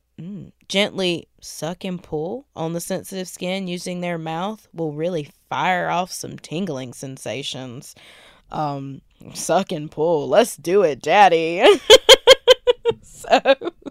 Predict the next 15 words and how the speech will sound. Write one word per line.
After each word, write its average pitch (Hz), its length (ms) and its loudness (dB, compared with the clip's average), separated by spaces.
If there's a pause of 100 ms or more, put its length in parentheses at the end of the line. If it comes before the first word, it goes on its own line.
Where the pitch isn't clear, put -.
(240)
there's 233 340 2
that. 180 460 2 (1080)
I 226 80 2
think 277 200 2
we're 302 100 4
all 226 320 6
aware 214 320 0
that 196 120 -8
the 170 140 -6
inner 180 240 -4
thigh 165 340 0
is 160 160 -6
a 160 60 -8
big 151 240 -8
one. 151 320 -10